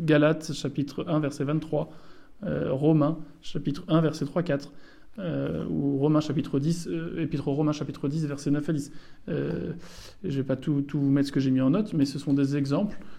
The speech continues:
si vous allez voir dans vos Bibles, eh bien, d'expressions très faciles à mémoriser, pour pas qu'elles soient justement, euh, déformées. Euh, aussi, rappelez-vous que dans la culture juive,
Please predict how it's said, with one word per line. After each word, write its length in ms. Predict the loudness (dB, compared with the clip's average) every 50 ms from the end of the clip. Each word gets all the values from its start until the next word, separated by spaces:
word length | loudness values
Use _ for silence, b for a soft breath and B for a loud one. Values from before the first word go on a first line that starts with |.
| b b
si 200 | -6 -6 -4 -4
vous 120 | -2 2 2
allez 160 | 4 4 4
voir 160 | 4 4 4
dans 100 | 4 4
vos 140 | 4 4 4
Bibles, 300 | 4 2 2 2 0 B B B B B B B -2
eh 100 | 0 2
bien, 300 | 4 4 4 4 4 6
d'expressions 640 | 8 8 8 8 6 2 2 4 4 4 4 2 2
très 160 | 2 0 0
faciles 300 | 0 0 0 2 2 2
à 60 | 2
mémoriser, 420 | 2 2 0 2 2 2 0 0 -2 -4 -6 -8
pour 100 | -6 -2
pas 140 | -2 0
qu'elles 180 | 0 0 0 0
soient 140 | 0 -2 -2
justement, 500 | -2 -2 -2 0 2 4 4 4 2 0
euh, 60 | -2
déformées. 520 | 2 4 4 4 4 4 2 2 0 0 -2 -4 -10 -12 -14 -14 -16 -16 -16 -16 -18 -6 -2 0 0 0 -2 -6 -10 -12 -14 -16 -14 -14 -14 B B B B B B B B B B B B B B B B B -2 2
Euh, 720 | 6 8 10 10 10 10 8 8 6 2 0 -2 -2 -4 -4 -4 -6 -8 -8 -10 -10 -10 -12 -12 -14 -16 -16 -18 -20 -20 -20 -20 -20 -20 -20 -20 -6 6 10
aussi, 320 | 10 10 12 12 12 12
rappelez-vous 440 | 12 12 12 12 12 12 12 12 10
que 40 | 10
dans 240 | 10 8 8 8 8
la 140 | 6 6
culture 420 | 6 4 2 2 4 4 6 6 6
juive, 540 | 6 8 12 12 12 12 12 10 8 6